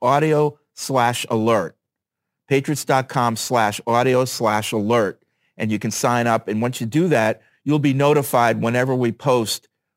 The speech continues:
one of these emergency podcasts. Uh, so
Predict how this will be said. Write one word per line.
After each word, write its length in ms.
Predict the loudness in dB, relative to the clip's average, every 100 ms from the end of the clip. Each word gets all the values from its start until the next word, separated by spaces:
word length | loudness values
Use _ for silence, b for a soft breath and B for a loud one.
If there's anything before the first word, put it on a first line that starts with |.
| _
one 180 | -4 -2
of 100 | 0
these 160 | -2 -2
emergency 520 | -2 -2 -2 -4 -6
podcasts. 800 | -2 0 0 0 -2 -2 -6 -14 _ _ _
Uh, 280 | -6 -2 -2 -6 -14
so 420 | -2 0 0 -4